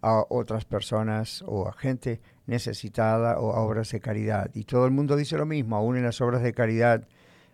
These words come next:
no cristianas. Por supuesto que hay que seleccionarlas muy bien, pero sí se muestra que la gente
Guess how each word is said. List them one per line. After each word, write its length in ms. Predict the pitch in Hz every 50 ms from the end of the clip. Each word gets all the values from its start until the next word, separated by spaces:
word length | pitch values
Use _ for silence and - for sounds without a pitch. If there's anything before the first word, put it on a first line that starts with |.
| _ _ -
no 380 | 123 113 117 127 135 139 143 139
cristianas. 760 | 143 131 127 - - 135 127 131 139 139 143 131 - - _ _ _ _ _ _ _ _ _ _ _ _ _ _ _
Por 140 | - - 95
supuesto 380 | - 107 - 120 113 - 131 117
que 60 | 110
hay 80 | 117 101
que 120 | 110 117
seleccionarlas 760 | - - 117 107 110 - - 113 107 110 117 113 110 110 107 104
muy 240 | 107 117 127 127 117
bien, 380 | 113 127 135 151 180 202 202 _ _ _ _ _ _ _ _ _ _ _ _ _ _
pero 480 | - 117 113 113 110 110 110 104 104 - -
sí 200 | - - - 123
se 160 | 104 135 147
muestra 420 | 175 170 165 165 - - 147 156
que 200 | - - 127 113
la 100 | 110 113
gente 500 | 110 120 120 117 113 - 131 117 117 -